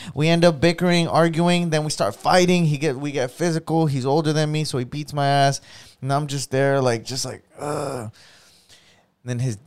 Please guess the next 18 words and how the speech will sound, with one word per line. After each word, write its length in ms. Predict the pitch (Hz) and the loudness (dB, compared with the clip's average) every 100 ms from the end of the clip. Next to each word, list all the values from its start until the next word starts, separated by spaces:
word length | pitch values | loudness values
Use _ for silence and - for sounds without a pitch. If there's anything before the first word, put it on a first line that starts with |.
| 117 | -8
and 140 | 127 | -4
then 140 | 123 117 | -2 -2
the 80 | |
dad 340 | 113 156 214 196 | 4 6 6 4
comes 260 | 147 113 | 2 2
home, 280 | 120 82 82 113 - | 0 -2 -4 -10 -10
and 100 | 120 | -4
we 80 | 120 | 0
hear 140 | 139 | 2
the 100 | 147 | 2
car. 440 | 147 135 123 120 123 - - - _ - | 2 4 6 6 4 -4 -20 -20 _ -4
My 280 | 113 113 104 - | 2 2 0 -8
friend, 840 | - - 139 151 120 113 113 117 - _ _ _ _ | -12 -2 2 4 4 2 0 -2 -4 _ _ _ _
not 240 | 101 104 104 | -2 0 4
really, 440 | 110 110 101 104 - _ _ - | 4 4 2 -2 -8 _ _ -8
fuck 240 | 110 107 | -6 -6
you, 240 | 113 113 104 | -4 -2 0
guy, 320 | 98 101 | 2 2